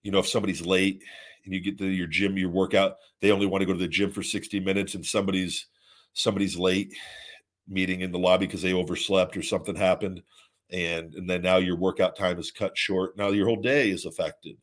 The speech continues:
with that. And, and like, for me, I work out, I,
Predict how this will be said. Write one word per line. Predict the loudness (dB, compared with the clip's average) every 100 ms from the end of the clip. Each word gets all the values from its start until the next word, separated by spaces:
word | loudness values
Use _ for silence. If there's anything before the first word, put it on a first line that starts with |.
| _ _ _ -6
with | -4 0
that. | 2 2 2
And, | -6 -6
and | -12 -12 -10
like, | -10
for | -8
me, | 0 2 4 0 -6 0
I | 6 6 6
work | 4 4 6
out, | 2 0 _ _
I, | 6 6